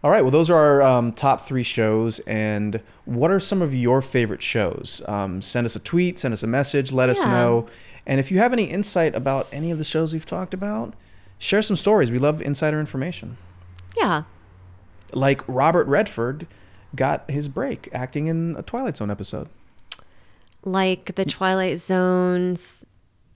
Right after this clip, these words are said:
Speaker 2: episodes for season four were an hour long, which is different.
Speaker 1: Mm.
Speaker 2: The other ones were only half an hour.
Speaker 1: There's also a Creature on the Wing. Do you know who that actor was?
Speaker 2: Yes, I do.
Speaker 1: Who was it?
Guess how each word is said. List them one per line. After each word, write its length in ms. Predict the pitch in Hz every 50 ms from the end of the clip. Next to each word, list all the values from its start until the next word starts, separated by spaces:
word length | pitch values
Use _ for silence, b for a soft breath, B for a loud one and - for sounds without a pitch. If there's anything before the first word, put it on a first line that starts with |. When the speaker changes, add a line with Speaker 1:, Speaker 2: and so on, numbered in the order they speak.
| _ -
Speaker 2:
episodes 720 | - 185 - - 180 - - - 180 175 170 170 170 -
for 140 | - - 180
season 680 | 165 - - 175 170 165 165 170 165 165 165 160 160
four 800 | 160 - - - - - 170 165 165 165 160 160 160 160 160 160
were 360 | 156 156 160 160 160 156 156 160
an 100 | 156 156
hour 280 | 160 165 165 170 180 185
long, 360 | 196 247 262 220 165 151 156
which 160 | 170 180 -
is 120 | 214 202 -
different. 340 | - 254 - 180 151 - - _ _ _ -
Speaker 1:
Mm. 480 | 156 170 175 156 127 110 98 76 64 - - -
Speaker 2:
The 80 | -
other 220 | - 165 175 175 175
ones 220 | 175 180 180 -
were 80 | 180 185
only 160 | 185 190 190
half 240 | 185 214 214 - 196
an 80 | 180
hour. 260 | 170 170 180 185 190 - - _ - _ _ - -
Speaker 1:
There's 180 | 151 131 127 151
also 220 | 160 - - 147
a 60 | 131 - - _ - - -
Creature 420 | - - - 165 175 - - 175
on 140 | 170 170 170
the 60 | 160
Wing. 380 | 147 165 226 254 143 80 - - - - - - _ -
Do 80 | -
you 60 | 131 117
know 60 | 110
who 60 | 117
that 160 | 113 120 131 143
actor 200 | 165 - - 214
was? 360 | 220 233 247 254 - - - b b b b b b - - - - - - b b b b b b b b b
Speaker 2:
Yes, 200 | 139 135 - 135
I 60 | 135
do. 360 | 127 - 135 151 196 202 180 175 - -
Speaker 1:
Who 80 | 113
was 200 | 107 104 98 92
it? 100 | 95 -